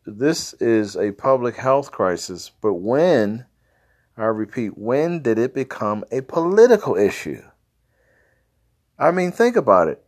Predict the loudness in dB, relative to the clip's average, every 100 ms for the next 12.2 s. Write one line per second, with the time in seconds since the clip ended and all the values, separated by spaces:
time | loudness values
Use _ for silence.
0 | -6 -6 2 4 4 2 0 -2 -4 -2
1 | -2 -2 2 2 2 -6 -6 -2 2 2
2 | 2 4 4 4 2 -4 -20 -20 -12 -6
3 | 0 2 2 -2 -6 0 0 0 0 2
4 | 2 4 0 0 -2 -2 -4 -6 -6 -4
5 | -6 -2 0 2 0 -4 -10 -4 0 2
6 | 0 -4 -14 _ _ _ _ _ _ 6
7 | 6 6 4 6 6 2 -4 -4 -2 -2
8 | -2 -2 -4 -4 -4 -2 -2 -2 2 2
9 | 2 0 -10 -20 _ -4 -2 0 4 4
10 | 2 -2 0 0 0 0 2 0 0 0
11 | 0 0 2 2 2 0 0 0 -2 0
12 | 0 -6